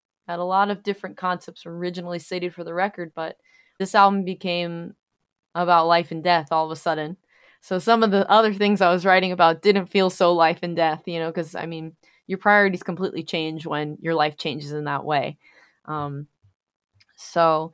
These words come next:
we just kept writing, and a lot of the songs became about, you know, adversity and, and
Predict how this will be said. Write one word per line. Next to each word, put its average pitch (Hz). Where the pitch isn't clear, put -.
we 165
just 165
kept 202
writing, 190
and 175
a 170
lot 170
of 175
the 180
songs 175
became 175
about, 160
you 170
know, 160
adversity 170
and, 156
and 151